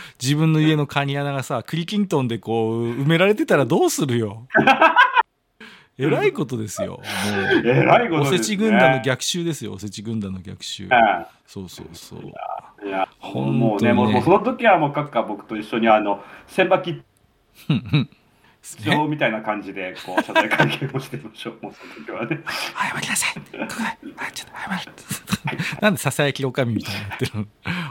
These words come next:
Speaker 1: おかしいでしょ。どうもすいません。いや、僕もね、トマト嫌いなわけじゃないんです。トマト嫌いなわけじゃないんです。
Speaker 2: いやいや。
Speaker 1: もう、あの、本当にね、
Speaker 2: うんうんうん。
Speaker 1: そうそうそう。
Speaker 2: はい。
Speaker 1: 話は急に変わりますけど、
Speaker 2: ね。
Speaker 1: あの、最近バーガーキングってめちゃくちゃ流行ってるじゃないですか、
Speaker 2: はい。
Speaker 1: バーガーキングって。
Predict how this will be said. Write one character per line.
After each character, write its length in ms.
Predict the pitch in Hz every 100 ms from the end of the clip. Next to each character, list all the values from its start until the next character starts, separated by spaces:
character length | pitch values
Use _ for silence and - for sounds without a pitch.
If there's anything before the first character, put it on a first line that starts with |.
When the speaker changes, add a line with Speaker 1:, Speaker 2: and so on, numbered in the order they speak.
| -
Speaker 1:
お 100 | 135
か 160 | 240 226
し 100 | 254
い 20 |
で 100 | 123
し 120 | 104
ょ。 20 |
ど 140 | 107 117
う 40 |
も 60 | 104
す 120 | -
い 40 |
ま 120 | 156 131
せ 80 |
ん。 20 | 147
い 20 |
や、 160 | 113 - - - 131
僕 140 | 196
も 120 | 262
ね、 100 | 277
ト 120 | 214
マ 120 | 359 -
ト 100 | 269 -
嫌 120 | 294
い 80 | 330
な 80 |
わ 100 | 330
け 100 | 311
じ 80 | 151
ゃ 40 | 139
な 60 |
い 20 |
ん 40 | 107
で 40 |
す。 120 | - - - _ -
ト 100 | 269
マ 100 | 247
ト 80 | -
嫌 160 | 180
い 40 | 180
な 80 | 180
わ 80 |
け 80 | 151
じ 80 | 117
ゃ 20 |
な 60 | 104
い 20 |
ん 20 |
で 80 | 311
す。 60 | 311 277 -
Speaker 2:
い 40 | 113
や 120 | 104
い 80 | 92
や。 160 | -
Speaker 1:
も 20 |
う、 40 | 101
あ 200 | 104 107
の、 600 | 110 113 110 110 107 - -
本 220 | - 110
当 120 | 165 147
に 100 | 110
ね、 120 | 113
Speaker 2:
う 20 |
ん 20 | 92
う 40 |
ん 20 |
う 20 | 90
ん。 40 |
Speaker 1:
そ 160 | 104 95
う 40 |
そ 140 | -
う 60 | 80
そ 140 | -
う。 40 | 90
Speaker 2:
は 60 |
い。 40 | 76 - - - -
Speaker 1:
話 300 | 180 254 349
は 80 | 220
急 180 | 165
に 100 | 170
変 120 | 170 165
わ 80 |
り 60 | 160
ま 120 | 165
す 80 | -
け 80 | 113
ど、 80 | 98
Speaker 2:
ね。 60 |
Speaker 1:
あ 40 | 101
の、 40 |
最 220 | 101 170
近 180 | 190 143
バ 220 | 117 185
ー 20 | 262
ガ 100 | 254
ー 40 |
キ 100 | 262
ン 60 | 220
グ 80 |
っ 20 | 113
て 140 | 104
め 80 | 196
ち 80 | 143
ゃ 40 |
く 60 | -
ち 100 | 131
ゃ 40 |
流 100 | 127
行 60 | 131
っ 60 |
て 160 | - -
る 60 | 135
じ 40 |
ゃ 40 |
な 140 | - -
い 40 |
で 60 | -
す 100 | -
か、 100 | 69
Speaker 2:
は 40 | -
い。 40 |
Speaker 1:
バ 160 | - 80
ー 20 |
ガ 100 | 76
ー 40 | -
キ 100 | 85
ン 80 | -
グ 60 |
っ 20 | -
て。 260 | - -